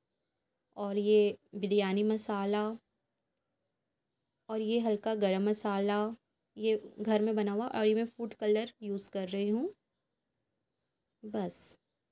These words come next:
अब इसको दम पे डाल देंगे। तो पहले इसको मैं एल्युमिनियम फॉइल से कवर कर लूँगी अच्छे तरीके से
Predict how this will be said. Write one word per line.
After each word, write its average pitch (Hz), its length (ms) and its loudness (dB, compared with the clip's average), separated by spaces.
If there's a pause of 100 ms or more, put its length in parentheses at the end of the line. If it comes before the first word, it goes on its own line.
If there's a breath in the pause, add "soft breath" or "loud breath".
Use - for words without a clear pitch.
अब 220 120 -6
इसको 302 360 -4 (160)
दम 208 220 -2
पे 208 140 0
डाल 180 220 -2
देंगे। 185 300 -4 (180)
तो 214 80 -10
पहले 214 280 0
इसको 220 200 -6
मैं 220 140 -2
एल्युमिनियम 202 420 -2
फॉइल 190 300 -6
से 208 140 -4
कवर 196 280 -2
कर 214 160 -4
लूँगी 226 340 -2
अच्छे 220 260 -6
तरीके 226 380 -4
से 311 240 -4